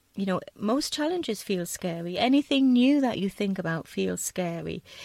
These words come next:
and that is actually totally normal. But those fears shouldn't stop you from trying, you know, at least trying.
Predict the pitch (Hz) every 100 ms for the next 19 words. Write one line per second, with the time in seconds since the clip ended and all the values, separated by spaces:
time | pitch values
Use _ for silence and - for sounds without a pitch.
0 | - - 202 208 220 220 - 190 - 214
1 | 214 - 190 185 180 190 185 - _ _
2 | 180 180 175 175 165 - 170 _ - -
3 | - - _ _ _ _ _ _ _ _
4 | _ _ - 233 - _ _ _ - 220
5 | 214 - - 220 214 - 220 202 190 -
6 | 214 190 180 196 - 214 202 - - 185
7 | 175 185 190 180 170 165 170 - _ _
8 | 185 175 175 208 - 196 208 - - -
9 | 180 170 175 175 175 170 170